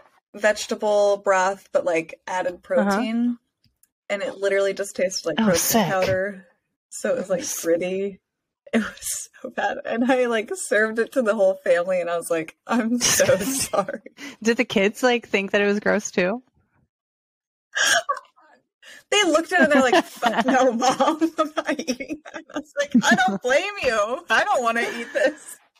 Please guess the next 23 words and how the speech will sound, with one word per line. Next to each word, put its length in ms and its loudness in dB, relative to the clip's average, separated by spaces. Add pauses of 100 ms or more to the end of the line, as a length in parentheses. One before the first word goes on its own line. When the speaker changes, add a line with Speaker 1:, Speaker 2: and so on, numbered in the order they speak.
(160)
Speaker 2:
Oh, 500 -2
fuck. 480 -6 (400)
Okay. 240 2
Speaker 1:
It's 1300 -10
okay 260 2
to 60 2
mess 300 0
up, 180 -8
okay? 320 -2
Speaker 2:
All 100 6
right, 240 2
well, 380 2 (720)
that 180 2
was, 760 -4
Speaker 1:
<laughs> 40 -20
Speaker 2:
that's 280 -2
it. 240 0
That's 180 -4
all 80 2
we 80 4
have 180 2
for 180 0
you. 240 -6